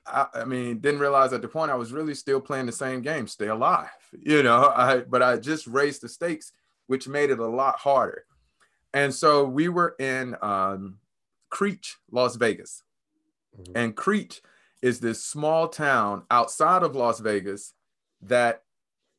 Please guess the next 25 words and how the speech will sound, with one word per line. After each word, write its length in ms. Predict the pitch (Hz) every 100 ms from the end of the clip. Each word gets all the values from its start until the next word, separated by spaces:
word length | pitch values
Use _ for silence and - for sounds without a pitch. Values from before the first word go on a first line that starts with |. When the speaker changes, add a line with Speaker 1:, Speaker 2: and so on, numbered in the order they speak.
| -
Speaker 1:
is 440 | 135 131 120 - -
almost 540 | 127 151 156 156 156
a 80 | 127
direct 920 | 107 104 113 110 104 104 107 143 151
replica 800 | - 107 131 147 - 107 - 87 -
of 160 | 104 98
what 260 | 127 127
the 100 | 117
grounds 720 | 104 107 127 123 113 104 95 -
in 140 | 117
a 60 | 107
desert 500 | 90 117 123 104 104
of 160 | 98 98
Afghanistan 920 | 98 101 101 117 117 110 - 110 104
and 80 |
Iraq 420 | 98 95 101 87 101
look 320 | 90 104 -
like. 140 | - - _ _ _ _ _ _ _ _ -
And 140 | 120
so 160 | 131 120
that's 240 | 120 -
what 100 | 127
we 100 | 117
train 440 | - - 156 127
at. 180 | 85 -